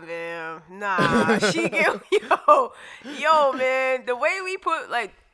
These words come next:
Speaker 1: I don't know. It's, it's like we, we put a lot of things on the pedestal that should just be put underground, man. Like,
Speaker 2: <laughs>
Speaker 1: we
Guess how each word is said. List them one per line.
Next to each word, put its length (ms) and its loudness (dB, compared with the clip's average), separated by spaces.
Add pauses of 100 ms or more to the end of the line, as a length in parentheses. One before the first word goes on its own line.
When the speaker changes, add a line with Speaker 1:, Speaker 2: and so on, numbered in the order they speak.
(880)
Speaker 1:
I 260 6
don't 100 -2
know. 200 0
It's, 160 -14
it's 160 -12
like 200 -4
we, 220 -14
we 180 -16
put 220 -8
a 20 -6
lot 220 2
of 120 -10
things 260 -10
on 100 -6
the 60 -10
pedestal 500 -8
that 140 -4
should 160 -16
just 180 -18
be 100 -18
put 220 -6
underground, 600 -8
man. 300 -14
Like, 280 -14 (340)
Speaker 2:
<laughs> 400 -20
Speaker 1:
we 60 -20